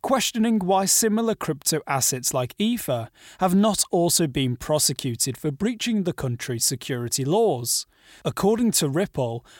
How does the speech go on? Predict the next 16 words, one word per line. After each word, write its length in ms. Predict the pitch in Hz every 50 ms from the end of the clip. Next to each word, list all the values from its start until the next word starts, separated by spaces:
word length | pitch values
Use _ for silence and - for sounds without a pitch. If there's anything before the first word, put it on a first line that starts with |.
| - -
the 80 | 180
functionality 1000 | 185 - - - 233 233 233 - - 220 196 185 170 160 143 131 120 - - 135
and 140 | 120 120 127
liquidity 600 | 127 131 - - - 269 285 294 - - - 156 131
of 100 | 120 123
X 300 | 127 127 - - - 147
R 180 | 131 120 117
P 280 | - - 131 123 123 120 - - - _
are 140 | - 151 131
wholly 520 | - - - 175 175 185 185 185 180 175
incompatible 920 | 165 147 139 - - 131 127 - - - 175 - - - 135 123 127 120
with 160 | 120 123 117 -
securities 760 | - - 127 - - 175 170 147 127 - - 131 117 120
regulation. 760 | 131 127 123 120 139 127 135 156 180 175 - - 127 117 117 123 - _ - - - - - -
To 120 | - 226
require 540 | 214 220 - - - 254 254 262 269 262